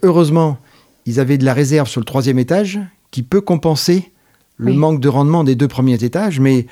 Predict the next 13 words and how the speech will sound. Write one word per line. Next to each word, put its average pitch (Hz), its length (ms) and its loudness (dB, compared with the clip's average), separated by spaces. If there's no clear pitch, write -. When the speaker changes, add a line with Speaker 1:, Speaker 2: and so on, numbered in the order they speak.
Speaker 1:
euh, 113 600 0
il 131 140 2
a 123 40 2
fallu 147 300 2
que - 160 -2
le 131 260 2
troisième 131 300 2
étage 143 240 -2
prenne 127 220 0
le 123 80 2
relais, 120 220 -2
sinon, 131 500 -2
euh, 107 400 -6